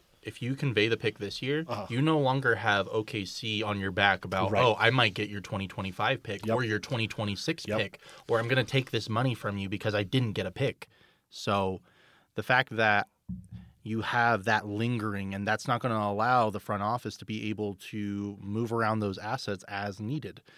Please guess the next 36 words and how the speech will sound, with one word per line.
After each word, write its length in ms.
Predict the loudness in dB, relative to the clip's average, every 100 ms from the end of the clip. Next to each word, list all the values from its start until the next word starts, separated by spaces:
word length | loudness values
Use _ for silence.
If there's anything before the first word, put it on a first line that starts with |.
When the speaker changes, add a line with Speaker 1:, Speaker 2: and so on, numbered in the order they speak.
| -20 -20 -12
Speaker 1:
So 320 | 2 4 4
I 160 | 4 2
would 160 | 2
much 360 | 0 -2 -4 -4
rather 640 | -2 -2 -2 -2 -2 -6 -10 -16
have 400 | -8 -4 -2 -2
them 480 | -4 -4 -4 -6 -10 -10
convey 300 | -4 0 2
it 100 | 0
now, 340 | -2 -4 -4 -8 _ _ _ _ _ _ -12
not 280 | -4 -2 0
have 160 | 0
Oklahoma 440 | -2 -4 -8 -8 -8
City 260 | -8 -8
on 120 | -8 -8
your 100 | -10
back, 340 | -12 -14 -16 -12
and 160 | -6
then 100 | -6
you 60 | -4
can 120 | -4
go 140 | -2
ahead 160 | -2 -2
and 80 | -6
actually 300 | -8 -6 -8
build 360 | -4 -4 -2
your 100 | -2
roster 360 | -2 -2 -4 -2
rather 300 | -2 0 -4
than 240 | -6 -8
sitting 260 | -6 -6 -6
there 120 | -4
and 60 | -4
Speaker 2:
Right. 60 |
Speaker 1:
being 100 | -4
like, 140 | -8